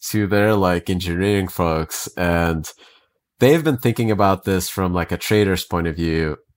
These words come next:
If you can actually have a system that was fast enough to do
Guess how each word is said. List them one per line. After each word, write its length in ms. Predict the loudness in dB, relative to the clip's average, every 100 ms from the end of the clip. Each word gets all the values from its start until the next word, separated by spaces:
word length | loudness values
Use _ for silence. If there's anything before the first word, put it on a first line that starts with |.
| -4
If 160 | -2
you 60 | 0
can 140 | 2
actually 380 | 2 0 -2 0
have 260 | 4 2 2
a 80 |
system 480 | -4 -6 -6 -6 -4
that 80 | -4
was 140 | -6
fast 340 | 0 2 2 -2
enough 300 | -4 -4 -4
to 100 | -8
do 400 | -4 -2 -2 -4